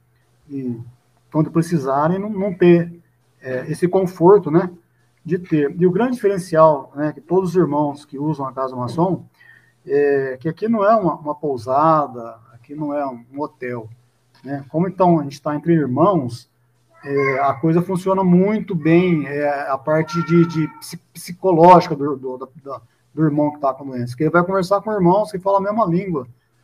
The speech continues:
que tem os mesmos, os mesmos, mesmo caminho, que tem a mesma, mesma direção na vida, né? Então, isso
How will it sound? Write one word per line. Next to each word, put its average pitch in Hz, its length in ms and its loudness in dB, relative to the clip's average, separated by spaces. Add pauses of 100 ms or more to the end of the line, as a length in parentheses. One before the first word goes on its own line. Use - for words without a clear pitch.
(240)
que - 80 -20
tem 170 140 0
os 165 160 0
mesmos, 180 640 0
os 135 120 -12
mesmos, 160 360 0
mesmo 170 260 -2
caminho, 165 640 2
que - 80 -14
tem 151 140 -8
a 139 220 -6
mesma, 160 440 -2
mesma 160 340 0
direção 170 400 2
na 175 140 2
vida, 131 440 -4 (560)
né? 175 240 0 (300)
Então, 185 320 -6
isso 202 340 -10